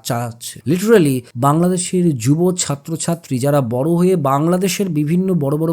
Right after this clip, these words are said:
পদে যাবে, ভবিষ্যৎ সামলাবে, তাদের মনে এখন থেকে ভারত বিরোধী মানসিকতা গড়ে তোলার যে একটা মিশন, তা শুরু করে ফেলেছে তারা বাংলাদেশের নানা জায়গায়। এবং বাংলাদেশের যে গ্রেটার বাংলাদেশের স্বপ্ন, যা বাস্তবে কোনোদিনই সম্ভব না, সেই সমস্ত জিনিস এদের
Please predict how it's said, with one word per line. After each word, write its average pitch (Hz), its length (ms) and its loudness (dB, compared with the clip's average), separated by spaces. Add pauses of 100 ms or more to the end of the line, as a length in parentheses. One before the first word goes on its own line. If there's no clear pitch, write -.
পদে 143 220 -4
যাবে, 127 320 -2 (300)
ভবিষ্যৎ 170 520 -2
সামলাবে, 170 480 -4
তাদের 220 360 0
মনে 220 280 4
এখন 226 300 4
থেকে - 320 -6 (120)
ভারত 190 220 4
বিরোধী 190 340 2
মানসিকতা 202 580 0
গড়ে 160 300 -2
তোলার 190 220 0
যে 214 60 -2
একটা 214 140 -2
মিশন, 165 600 2 (140)
তা 175 100 -6
শুরু 202 260 -4
করে 196 160 0
ফেলেছে 151 480 -2
তারা 139 160 0
বাংলাদেশের 127 580 -2 (160)
নানা 139 180 0
জায়গায়। 127 260 -2
এবং 220 240 0 (140)
বাংলাদেশের 143 580 -2
যে 190 120 -2
গ্রেটার 160 440 0
বাংলাদেশের 165 500 -2
স্বপ্ন, 143 460 -6 (260)
যা 131 260 0 (380)
বাস্তবে 165 680 0
কোনোদিনই 156 520 0
সম্ভব 147 560 -2
না, 117 180 -6
সেই 233 280 -8
সমস্ত 220 500 -8
জিনিস 180 420 -2
এদের 180 240 -2